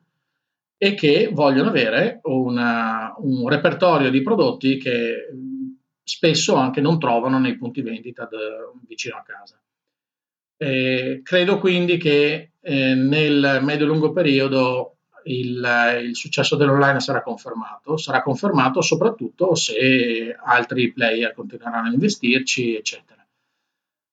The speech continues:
Eh, le abitudini di consumo, posto che adesso che stiamo riuscendo normalmente, o quasi, anche se con le mascherine, col distanziamento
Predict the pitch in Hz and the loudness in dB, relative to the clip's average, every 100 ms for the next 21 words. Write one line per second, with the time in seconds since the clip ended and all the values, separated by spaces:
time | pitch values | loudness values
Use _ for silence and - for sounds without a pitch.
0 | _ _ _ _ 170 147 147 160 185 180 | _ _ _ _ 0 2 4 2 2 0
1 | 254 233 190 185 180 165 - 220 190 160 | 0 2 2 2 2 2 2 2 4 4
2 | 147 - _ _ _ _ _ _ _ _ | 0 -4 _ _ _ _ _ _ _ _
3 | _ _ _ _ _ _ _ 185 175 - | _ _ _ _ _ _ _ 0 2 0
4 | 165 151 135 - _ - 135 160 160 143 | 2 2 2 -4 _ -4 2 2 2 -2
5 | - 131 127 123 - 127 127 127 123 - | 2 2 2 -2 -2 -2 0 -2 -2 0
6 | 127 123 120 120 117 113 113 113 117 117 | -2 0 2 4 4 4 4 2 0 0
7 | 117 120 117 120 120 120 117 117 113 - | -2 -2 0 0 0 2 4 4 0 0
8 | 110 117 113 107 107 120 113 110 107 - | 4 4 2 -6 -8 -8 -6 -4 -6 -8
9 | 110 113 120 117 110 113 127 110 - 135 | -4 0 0 -2 -8 -12 -14 -12 -2 -2
10 | 110 113 113 107 | -2 -8 -14 -20